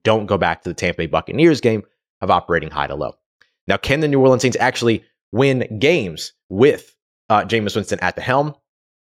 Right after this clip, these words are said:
Well, that all depends, right? What does the rest of the offense look like? What does his play look like? How healthy is he? What does the defense look like? Winning games kind of has to become the, "Let's just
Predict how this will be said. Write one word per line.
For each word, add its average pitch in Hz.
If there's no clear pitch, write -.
Well, 113
that 113
all 101
depends, -
right? 87
What 101
does 107
the 110
rest 104
of -
the 98
offense 98
look 98
like? 92
What 101
does 101
his 101
play 104
look 98
like? 95
How 98
healthy 104
is 101
he? 107
What 95
does 95
the 92
defense 98
look -
like? 92
Winning 135
games 127
kind 113
of 101
has -
to 107
become 101
the, 90
"Let's 117
just 110